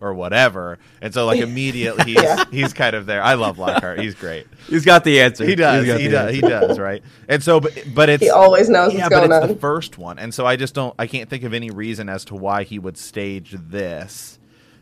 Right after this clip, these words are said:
Speaker 1: you know, like, first. If it were the second or third, I could see it. He could, he could petrify somebody just so he could unpetrify them in front of a lot of people to make it look like he was there to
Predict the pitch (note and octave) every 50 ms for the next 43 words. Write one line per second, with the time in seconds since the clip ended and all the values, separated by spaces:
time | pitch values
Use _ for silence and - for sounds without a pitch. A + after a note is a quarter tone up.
0 | _ _ G2+ F#2+ A2 G#2 F#2 F#2 F2 E2 E2+ F2 F2 F2 E2 - _ _ _ _
1 | _ _ _ _ _ _ _ _ _ _ _ - A#2 G#2 D#2 - - - - G#2+
2 | G#2 C3 A#2 A2+ G#2+ G#2 - D#3 D3+ - C3 G#2+ F#2+ F#2 - C#3+ C3+ A#2 G#2+ G2+
3 | G2 F#2+ F2+ - - G#2 G#2+ G#2+ - G#2 E2+ - - - G#2 F#2+ G2 E2+ G2+ G2
4 | - G2+ F2+ E2+ E2 _ _ G2 A2 G2 - G2 E2 _ - - A2 - G#2+ -
5 | G#2+ G2 F#2+ - - G2+ F#2+ F#2 F#2+ F#2+ G2 F#2+ F#2 F#2 G#2+ G2 - - G2 G2
6 | F2+ - G2+ - - G#2 G#2 G2+ F#2 - F2+ - G2+ F2+ - F#2 F2+ F#2 F2 F2+
7 | F2+ F2+ F#2 - G2 F#2 F2+ F2+ F2+ F#2 F#2 F2 - - G2 F2+ F2+ F2+ D#2+ D#2+
8 | F2 F2+ F2 - D#2+ E2+ F#2 - F2 F2+ F2 _ F2 D#2+ E2 E2+ - F#2+ F#2+ F2+
9 | F2+ F2+ F2+